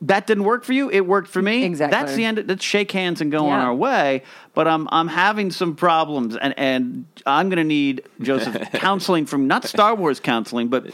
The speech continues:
Speaker 1: internet counseling.
Speaker 3: Yeah.
Speaker 1: Uh, but yeah, it's, I've, I've not seen this level of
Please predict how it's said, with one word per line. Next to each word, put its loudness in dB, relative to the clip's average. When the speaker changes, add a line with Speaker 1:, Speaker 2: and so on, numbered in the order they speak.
Speaker 1:
internet 0
counseling. -2
Speaker 3:
Yeah. -4
Speaker 1:
Uh, 4
but -8
yeah, 0
it's, -2
I've, 0
I've 0
not -2
seen 0
this -2
level 0
of 0